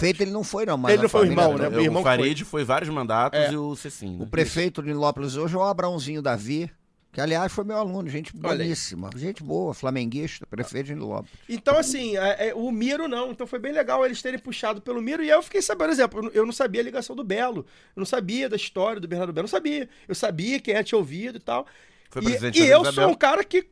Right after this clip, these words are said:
Speaker 1: eu sou um cara mais ou menos antenado, né? Então, pra você ver, então acho que com, o, aqui a gente não tá fazendo merchandising, a gente não precisa, me-, menos ainda da Globoplay, vocês sabem que, quem nos ouve sabe que a gente não quer nada da
Speaker 3: Quem me
Speaker 1: Globoplay.
Speaker 3: conhece sabe.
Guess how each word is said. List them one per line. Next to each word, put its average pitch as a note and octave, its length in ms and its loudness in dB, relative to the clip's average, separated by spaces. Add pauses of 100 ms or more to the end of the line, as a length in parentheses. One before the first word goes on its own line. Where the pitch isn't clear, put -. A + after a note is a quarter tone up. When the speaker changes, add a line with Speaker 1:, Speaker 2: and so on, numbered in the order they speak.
Speaker 1:
eu C4+ 180 6
sou E4+ 180 -4
um - 40 -6
cara F#4+ 200 0
mais G4 240 0
ou G#4 80 4
menos G#4+ 200 4
antenado, D4 640 6
né? A#3 240 2 (440)
Então, E4 140 -6
pra F4+ 100 -4
você F#4 160 2
ver, B3 200 4
então A#3 140 -4
acho - 140 -4
que A3 80 -20
com, C4+ 140 -10 (120)
o, A#3 320 -10 (220)
aqui A3+ 180 -4
a C4 40 -2
gente C4+ 180 -6
não C4 80 -2
tá C4 140 0
fazendo G3 360 -2
merchandising, D#3+ 460 -4
a D#3+ 40 -4
gente D3+ 180 -10
não D3 60 -10
precisa, D3+ 380 -12
me-, G#3 580 -6
menos E4+ 280 0
ainda A#3 140 -2
da G3 100 -2
Globoplay, E3+ 420 -2
vocês D#3+ 160 -8
sabem D#3 300 -6
que, C#3+ 220 -14
quem D3 180 -10
nos C#3 220 -10
ouve C#3+ 140 -6
sabe D3 260 -4
que C#3+ 80 -8
a - 20 -4
gente C#3+ 180 -10
não C#3+ 80 -14
quer - 180 -6
nada D3 280 -4
da D3 80 -8
Speaker 3:
Quem A3+ 120 2
me G#3 100 2
Speaker 1:
Globoplay. F#3 180 6
Speaker 3:
conhece - 100 -8
sabe. A2 220 -2